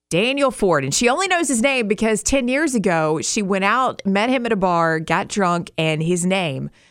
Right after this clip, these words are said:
was tattooed on her backside that night.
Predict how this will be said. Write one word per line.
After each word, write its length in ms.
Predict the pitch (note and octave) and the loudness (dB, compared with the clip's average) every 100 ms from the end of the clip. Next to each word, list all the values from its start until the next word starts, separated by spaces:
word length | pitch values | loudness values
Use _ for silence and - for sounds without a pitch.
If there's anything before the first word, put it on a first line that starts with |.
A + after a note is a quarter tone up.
| _ - | _ -8
was 120 | E3+ | -4
tattooed 680 | - G3 - B3+ G3+ E3 E3+ - _ - | -2 -2 -2 0 0 0 -4 -12 _ -4
on 160 | F3 | -4
her 120 | E3+ E3 | -2 -4
backside 580 | D3 C3+ - B2 C3+ | -4 -4 -4 -2 -4
that 180 | - - | -8 -12
night. 320 | - - - | -18 -20 -20